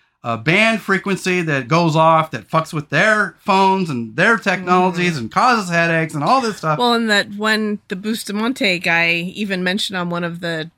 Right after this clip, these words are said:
Speaker 2: Beyond episodes that that was a frequency that was used in the military for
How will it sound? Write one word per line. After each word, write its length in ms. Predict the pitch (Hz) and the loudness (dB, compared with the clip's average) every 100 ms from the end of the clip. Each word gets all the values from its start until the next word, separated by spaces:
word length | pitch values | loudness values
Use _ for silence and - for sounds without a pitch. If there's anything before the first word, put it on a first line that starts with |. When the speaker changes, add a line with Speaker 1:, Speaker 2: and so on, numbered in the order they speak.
| - | -12
Speaker 2:
Beyond 540 | 185 214 277 269 247 - | -2 0 0 -2 -6 -6
episodes 600 | 190 185 - 180 180 180 | -8 -6 -6 -4 -4 -6
that 180 | 180 175 | -8 -2
that 160 | 180 185 | -4 -4
was 160 | 175 | -6
a 160 | 175 165 | -6 -6
frequency 580 | - 180 - 190 170 175 | -6 -8 -6 -10 -8 -6
that 140 | 165 | -6
was 220 | 147 185 | -6 -8
used 600 | 180 185 170 170 175 - - _ _ _ _ _ | -6 -4 -4 -6 -10 -14 -18 _ _ _ _ _
in 120 | - 190 | -6 -4
the 40 | |
military 800 | 160 165 196 226 226 220 233 247 | -2 -2 -4 -2 0 2 0 -4
for 640 | _ - 185 190 208 220 | _ -6 -2 0 -2 -4